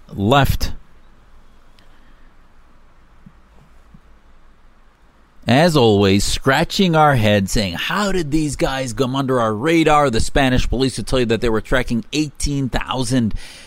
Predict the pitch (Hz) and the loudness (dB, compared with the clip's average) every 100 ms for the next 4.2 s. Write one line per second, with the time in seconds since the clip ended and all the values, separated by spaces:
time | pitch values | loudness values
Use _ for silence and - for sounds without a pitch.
0 | - - - 101 101 98 - 131 120 110 | -20 -12 -2 -2 0 -4 -2 0 2 2
1 | 135 143 131 120 104 98 - 127 131 127 | 2 2 0 0 0 0 0 2 2 2
2 | 107 123 120 113 98 139 143 - 101 113 | 0 0 0 -2 -2 0 2 2 2 0
3 | 123 113 107 98 110 - - 147 98 113 | 2 2 2 0 -4 -4 0 0 4 4
4 | 135 107 | 4 0